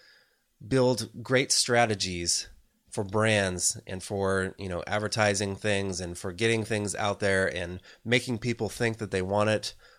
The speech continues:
or think that they need it. They're very good at those types of things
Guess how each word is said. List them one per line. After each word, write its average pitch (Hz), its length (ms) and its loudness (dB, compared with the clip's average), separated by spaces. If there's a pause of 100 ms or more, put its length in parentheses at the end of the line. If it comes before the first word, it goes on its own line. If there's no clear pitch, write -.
or 90 160 -4
think 110 240 -2
that 107 140 -2
they 92 160 -2
need 104 260 -2
it. 107 240 0 (280)
They're 101 100 -8
very 135 260 2
good 117 160 4
at 110 120 0
those 113 200 4
types 101 260 2
of 92 120 -4
things 95 360 -2